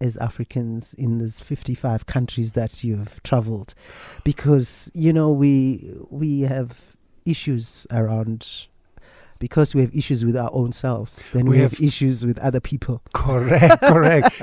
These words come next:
Speaker 2: You're, and you're right, you know. Um,
Speaker 1: Mm.
Speaker 2: uh, there's a quote, there's an African proverb. They say we can only bequeath, bequeath two things to our children or to
Speaker 1: Mm.
Speaker 2: next generation, roots and wings.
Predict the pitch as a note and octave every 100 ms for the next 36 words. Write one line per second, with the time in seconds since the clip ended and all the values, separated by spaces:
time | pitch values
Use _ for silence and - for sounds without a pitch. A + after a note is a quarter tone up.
0 | C#3+ D#3+ G3+ D3+ E3+ E3+ E3 F3+ A#3+ -
1 | D3+ D3 E3+ D#3+ F3+ F3+ D#3 C3 C#3 C#3+
2 | D3 D3 C#3+ C#3 - G#3 F#3 C#3 - D#3+
3 | E3 E3 C#3 - B2+ G#2 F#2 B2 - C#3
4 | B2+ - D3 - F3 F#3 C#3+ C3 - C#3+
5 | - - - - B2+ D3+ - - - F#3
6 | - C#3+ B2+ - C3+ A#2+ A2 - A#2 G#2
7 | G2 A2+ A#2 A#2 G#2+ A#2 A#2 - G#2+ G2+
8 | G2+ - F2+ - - - - - B2+ D3+
9 | - - - _ - B2 A#2 G#2 F#2 E2+
10 | - - -